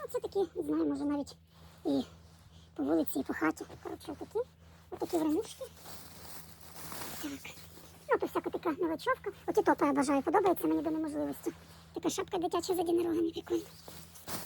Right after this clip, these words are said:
Такі всякі штуки.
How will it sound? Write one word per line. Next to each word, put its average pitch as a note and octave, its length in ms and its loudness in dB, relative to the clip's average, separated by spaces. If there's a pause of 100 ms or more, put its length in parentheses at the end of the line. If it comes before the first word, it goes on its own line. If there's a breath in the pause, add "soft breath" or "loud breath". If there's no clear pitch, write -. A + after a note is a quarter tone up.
(3500)
Такі - 240 -4
всякі - 280 -12
штуки. - 360 -8